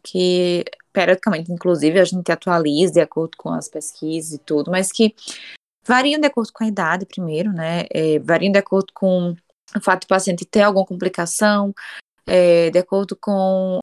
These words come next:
se já fechou o diagnóstico, né? Então, algumas crianças que não fecharam o diagnóstico, a gente já tá em suspeita, a gente acompanha.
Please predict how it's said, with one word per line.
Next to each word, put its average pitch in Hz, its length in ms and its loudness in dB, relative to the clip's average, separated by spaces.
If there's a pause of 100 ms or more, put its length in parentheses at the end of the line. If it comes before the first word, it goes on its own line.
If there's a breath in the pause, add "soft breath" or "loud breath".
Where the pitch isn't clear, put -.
se 175 140 -6
já 214 80 2
fechou 254 340 0
o 233 40 0
diagnóstico, 180 640 0
né? 165 160 -6
Então, 175 140 0
algumas 170 260 2
crianças 190 460 -2
que 196 180 0
não 185 180 -4
fecharam 190 420 -2
o - 20 -4
diagnóstico, 175 720 2
a - 20 -8
gente 165 160 -10
já 165 80 -12
tá 175 100 -8
em 170 60 -8
suspeita, 180 680 -2
a - 20 -4
gente 156 180 -10
acompanha. 190 640 -2